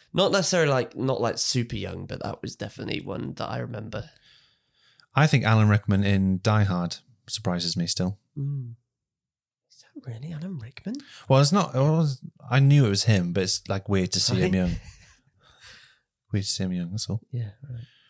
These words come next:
Speaker 1: Why do scenes work so well when it's lesser characters playing for comedy? So in this one, it's the two blokes that are discussing their rights and left behind the tree.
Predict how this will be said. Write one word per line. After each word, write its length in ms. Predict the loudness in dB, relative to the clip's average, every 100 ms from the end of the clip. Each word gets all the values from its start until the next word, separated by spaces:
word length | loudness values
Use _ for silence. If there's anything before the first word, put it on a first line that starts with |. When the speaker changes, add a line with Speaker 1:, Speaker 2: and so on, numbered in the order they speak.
| _ _ _ _ _ _ _ -6
Speaker 1:
Why 460 | -2 0 2 0
do 160 | -2 -4
scenes 440 | -2 -2 -2 -2
work 320 | 2 2 0
so 300 | -4 0 2
well 300 | 2 2 2
when 160 | 0 0
it's 180 | -2 -2
lesser 340 | 0 0 -2
characters 800 | -2 0 0 -2 -4 -4 -4 -8 _ _ _ _ _ -4
playing 300 | -2 -2 -4
for 100 | -8
comedy? 480 | -6 -6 -6 -10 _ _ _ _
So 180 | -2 0
in 120 | 2
this 220 | 2 2
one, 180 | 0 2
it's 140 | 0
the 100 | -4
two 220 | -4 -2 0
blokes 480 | 2 0 0 -6 -2
that 140 | -2
are 40 |
discussing 500 | -2 -2 -2 -2 0
their 120 | 0 0
rights 300 | 0 -2 -2
and 100 | -2
left 460 | -2 -4 -12 -18 -20 _ _ _ _ _ _
behind 260 | -2 -2 -2
the 40 |
tree. 340 | -2 -2 -2